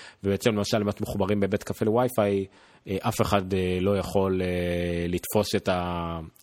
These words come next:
אה, תעבורה בדרך ולגנוב מידע. אז זה המטרה האמיתית של הרבה V P N-ים. הרבה משתמשים ב-V P N פרטי שלהם מהבית וכדומה, שמן הסתם הרבה יותר מאובטח אפילו מזה, כי זה, אתם יודעים מי אחראי לזה, אבל לא בטוח שהצפנתם, לא בטוח שזה יעיל, לא בטוח שזה יציב.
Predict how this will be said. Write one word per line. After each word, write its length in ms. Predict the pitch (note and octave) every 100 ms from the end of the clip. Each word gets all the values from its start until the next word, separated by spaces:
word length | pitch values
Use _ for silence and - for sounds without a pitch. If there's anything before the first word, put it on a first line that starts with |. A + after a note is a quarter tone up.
| F2
אה, 240 | D#2+ E2 -
תעבורה 480 | - F2 F#2 F#2+ G#2
בדרך 600 | F2+ G#2 A2+ G2+ - F2+
ולגנוב 680 | E2+ D#2 D#2 D#2+ E2+ F#2 E2+
מידע. 260 | F2 D#2+ D#2+ - - - - - -
אז 100 | E2
זה 120 | F2
המטרה 320 | G2+ F#2 F#2+
האמיתית 360 | F2+ E2+ - F#2+
של 220 | - E2+
הרבה 220 | D#2+ E2+
V 140 | F2+ -
P 280 | - G#2 C#3
N-ים. 180 | G#2+
הרבה 200 | F2+ G#2+ D3
משתמשים 360 | C3 A#2 C3
ב-V 160 | G#2 G2+
P 280 | B2 A2 A2+
N 340 | A2+ - - -
פרטי 400 | - F2+ - B2
שלהם 480 | A2+ F#2+ F2+ A2 A2
מהבית 360 | F#2+ F#2+ G#2 F#2
וכדומה, 360 | - F2+ G2+
שמן 220 | - F2
הסתם 240 | F2 - F#2
הרבה 160 | F#2
יותר 180 | A2+ A2+
מאובטח 360 | F#2+ F2 A2 -
אפילו 240 | - A2
מזה, 240 | G2+ F#2+ A2
כי 140 | F#2
זה, 180 | E2+ F2 - - - -
אתם 220 | - G#2
יודעים 180 | G2+ G#2
מי 80 |
אחראי 280 | F#2+ - A#2+
לזה, 260 | C3+ F2+ F2 -
אבל 220 | D#2+ E2
לא 140 | E2 F#2
בטוח 300 | G2+ F#2+ -
שהצפנתם, 640 | - - - A#2+ - F2+ - - - -
לא 100 | F#2+
בטוח 260 | G2 F2+
שזה 220 | - E2+ D#2+
יעיל, 360 | D#2 A2+ A#2+
לא 60 | F#2+
בטוח 200 | F#2 F2+
שזה 200 | - F2
יציב. 400 | F2 - D#3+ C3